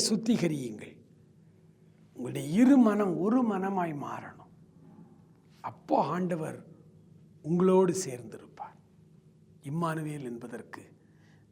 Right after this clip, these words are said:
தேவன் நம்மோடு இருக்கிறார் என்று பொருள். ஒவ்வொரு நாளும் ஆண்டவரை தொலைத்து விடாதிருங்கள், ஆண்டவரை நம்மோட கூட வைத்துக் கொள்ளுங்கள்.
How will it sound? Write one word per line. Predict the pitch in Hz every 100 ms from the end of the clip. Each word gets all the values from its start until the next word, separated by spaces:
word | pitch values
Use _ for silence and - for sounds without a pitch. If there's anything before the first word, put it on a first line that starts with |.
| -
தேவன் | 156 175 208 208
நம்மோடு | 185 185 202 214 196
இருக்கிறார் | 196 - 175 156
என்று | 135 113
பொருள். | - - - - - - - - -
ஒவ்வொரு | - 156 160
நாளும் | 165 170 180 160 - - - - - - - -
ஆண்டவரை | 151 170 160 143 131
தொலைத்து | - 135 139 143
விடாதிருங்கள், | 123 110 101 - - - - - _ _ _ _ _ - - -
ஆண்டவரை | 180 202 208 196
நம்மோட | 170 165 185 202 214 220 214
கூட | 190 170
வைத்துக் | 151 151 202
கொள்ளுங்கள். | 131 117 104 -